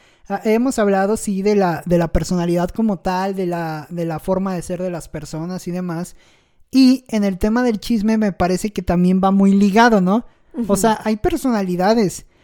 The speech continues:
Speaker 1: y a veces el chisme es una, es una habilidad que va íntegra en la personalidad de alguien.
Speaker 2: Sí.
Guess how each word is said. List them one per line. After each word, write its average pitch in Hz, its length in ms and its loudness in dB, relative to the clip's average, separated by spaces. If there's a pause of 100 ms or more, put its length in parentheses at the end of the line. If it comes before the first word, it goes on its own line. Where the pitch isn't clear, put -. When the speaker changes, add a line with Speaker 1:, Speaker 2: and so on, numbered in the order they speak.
(160)
Speaker 1:
y 202 100 2
a 196 80 4
veces 220 360 -2
el 214 200 -2
chisme 233 680 0 (300)
es 214 240 -2
una, 277 420 2
es 226 200 -6
una 269 140 -2
habilidad 208 680 -2 (280)
que 196 140 -2
va 202 220 0
íntegra 277 720 0
en 220 120 -2
la 190 160 -2
personalidad 180 680 -4
de 180 200 0
alguien. 190 540 0
Speaker 2:
Sí. 180 260 -10